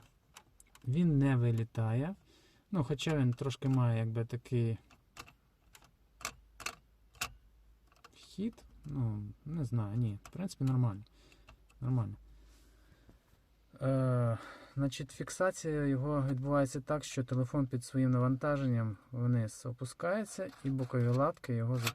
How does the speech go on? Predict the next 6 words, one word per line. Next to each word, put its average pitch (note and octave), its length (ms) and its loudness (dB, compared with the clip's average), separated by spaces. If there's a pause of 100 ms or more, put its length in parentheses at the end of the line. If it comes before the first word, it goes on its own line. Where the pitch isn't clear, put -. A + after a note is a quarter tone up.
затримують. A#2+ 760 -2 (680)
Ну, F#3 100 -12
для B2+ 200 -2
прикладу. B2 600 -2 (1800)
Ось. - 480 -10 (680)
Все. G#2+ 320 -6